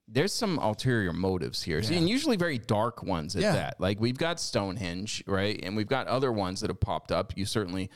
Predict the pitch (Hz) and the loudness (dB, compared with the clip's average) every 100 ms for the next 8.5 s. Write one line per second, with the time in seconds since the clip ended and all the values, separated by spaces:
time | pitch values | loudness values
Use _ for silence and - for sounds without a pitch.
0 | - - 113 107 98 95 90 101 113 107 | -10 -2 0 0 -2 -2 -6 -2 2 2
1 | 92 95 98 117 90 85 - - - _ | 2 0 0 0 -2 -2 -4 -12 -20 _
2 | 127 151 - 131 185 349 220 139 110 110 | 0 0 2 0 2 2 2 2 4 2
3 | 113 - 107 98 90 85 87 92 95 92 | 0 -4 -2 -2 0 0 -2 -2 -2 -2
4 | 107 87 80 78 98 92 85 - - 110 | 0 0 -2 -4 -2 -2 -4 -4 -2 0
5 | 110 101 - - - _ - 120 156 226 | 0 -2 -8 -18 -20 _ -2 0 0 0
6 | - 240 233 - 117 123 - 101 95 104 | 0 0 -2 -4 0 0 0 -2 -2 -2
7 | - 110 - 98 85 - - 92 - 107 | -2 -2 0 0 0 -2 -2 -2 -2 -2
8 | 110 110 117 120 120 | 0 2 2 2 0